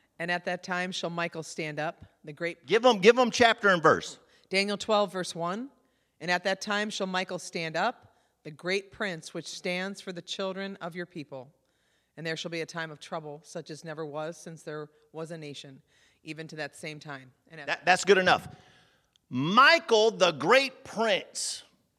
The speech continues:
Speaker 2: Now catch that prince there, right? I told you it works in good and evil, right? Jesus said this prince of the world is gonna be cast out.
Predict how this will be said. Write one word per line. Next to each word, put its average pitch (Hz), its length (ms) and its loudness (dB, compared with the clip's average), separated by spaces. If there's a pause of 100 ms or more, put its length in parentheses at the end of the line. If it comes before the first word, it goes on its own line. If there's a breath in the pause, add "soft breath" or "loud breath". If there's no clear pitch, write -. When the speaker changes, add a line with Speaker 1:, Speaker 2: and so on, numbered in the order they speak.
(120)
Speaker 2:
Now 143 180 -2
catch 254 380 2
that - 260 2
prince 247 340 -6
there, 110 220 -4
right? 131 280 -6 (1500)
I 120 100 -6
told 208 300 2
you 160 60 0
it 127 100 0
works 180 280 0
in 156 160 -4
good 175 200 0
and 214 200 -4
evil, 107 220 -4
right? 113 280 -2 (340)
Jesus 233 420 -4
said 165 400 4
this 214 240 2
prince 226 540 -6
of 170 240 -2
the 143 100 0
world 190 680 0
is 127 160 -4
gonna 123 240 -4
be 104 160 -6
cast - 400 -10
out. - 220 -16